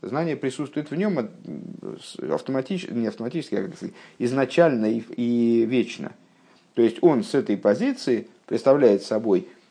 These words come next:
э, не просто, э, постигающего, а он же и постиж-, и постигаемое, он же и само знание. Поэтому никакие флуктуации здесь, вот,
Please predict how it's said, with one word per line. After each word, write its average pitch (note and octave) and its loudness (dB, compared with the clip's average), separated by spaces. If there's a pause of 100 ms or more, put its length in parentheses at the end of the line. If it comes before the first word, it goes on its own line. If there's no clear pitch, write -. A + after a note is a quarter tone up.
(280)
э, G2 0 (120)
не A#2+ 0
просто, D#3 4 (380)
э, G2 -6 (180)
постигающего, A#2 2 (440)
а G#2 6
он E3+ 6
же D#3+ 2
и D#3 2
постиж-, B2 -2
и - -4
постигаемое, A2 0 (280)
он D#3 2
же D3 -2
и B2 -4
само B2+ 0
знание. A2+ -4
Поэтому A#2 2 (180)
никакие G#2 2 (180)
флуктуации G#2+ 0
здесь, F2 -10
вот, - -14